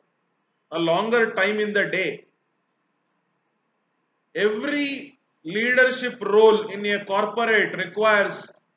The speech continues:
enormous amount of work hours. As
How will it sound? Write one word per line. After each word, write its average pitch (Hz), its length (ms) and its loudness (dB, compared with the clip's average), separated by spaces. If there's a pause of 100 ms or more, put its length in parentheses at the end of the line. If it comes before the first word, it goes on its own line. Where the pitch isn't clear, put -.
enormous 233 680 -2
amount 214 500 -4
of 202 240 -4
work 180 260 -4
hours. 147 680 -6 (960)
As 202 680 0